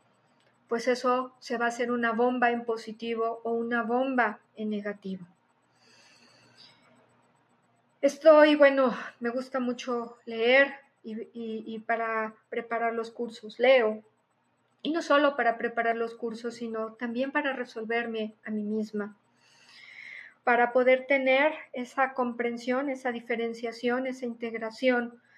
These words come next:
Me gusta confrontar, como ustedes lo han visto en los programas que a veces estoy con Miguel. Aquí no tanto porque, pues, yo estoy solita y no,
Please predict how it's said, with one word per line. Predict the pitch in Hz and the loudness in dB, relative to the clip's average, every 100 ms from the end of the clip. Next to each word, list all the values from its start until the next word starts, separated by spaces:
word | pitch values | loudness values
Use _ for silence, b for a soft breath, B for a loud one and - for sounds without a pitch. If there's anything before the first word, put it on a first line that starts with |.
| B B B B - | B B B B -4
Me | 254 | 0
gusta | 269 330 320 302 277 | 2 0 0 0 0
confrontar, | 254 247 262 247 247 269 277 - - _ _ _ _ _ _ _ - | -2 -4 -4 -2 2 4 4 0 -16 _ _ _ _ _ _ _ -10
como | 240 233 | -6 -4
ustedes | 233 254 247 247 | -2 0 2 0
lo | 240 | 0
han | 240 240 | -2 -4
visto | 247 - | -6 -6
en | 240 226 226 | -6 -8 -8
los | 233 | -8
programas | 226 240 226 233 240 240 240 | -6 -6 -4 -2 -2 -2 -2
que | - | -4
a | 233 | -4
veces | 233 233 247 | -4 -6 -10
estoy | - - 233 | -10 -8 -6
con | 247 240 | -6 -4
Miguel. | 220 233 233 240 B B B B B B _ | -2 0 0 -2 B B B B B B _
Aquí | 320 320 | -2 0
no | 359 359 | 0 4
tanto | 349 403 392 320 | 6 6 4 4
porque, | 285 269 262 | 4 2 -2
pues, | 254 233 | 0 0
yo | 233 | 0
estoy | 240 - 233 | -4 -4 -4
solita | 233 220 254 247 | -2 -4 0 2
y | 233 | 2
no, | 233 233 226 | 0 -2 -6